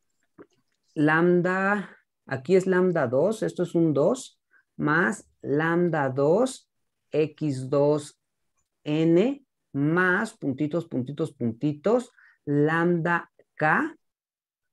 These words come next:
lambda K, X, K,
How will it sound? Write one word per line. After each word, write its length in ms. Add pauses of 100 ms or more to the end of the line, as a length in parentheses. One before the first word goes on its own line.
(460)
lambda 680
K, 360 (720)
X, 760 (600)
K, 420